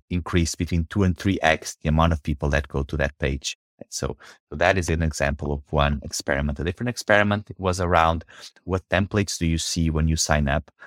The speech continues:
For example, we, when you sign up to Rose, we asked you two questions. One of them is,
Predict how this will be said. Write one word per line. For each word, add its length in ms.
For 100
example, 640
we, 300
when 180
you 80
sign 240
up 120
to 80
Rose, 360
we 140
asked 280
you 140
two 100
questions. 640
One 160
of 140
them 160
is, 260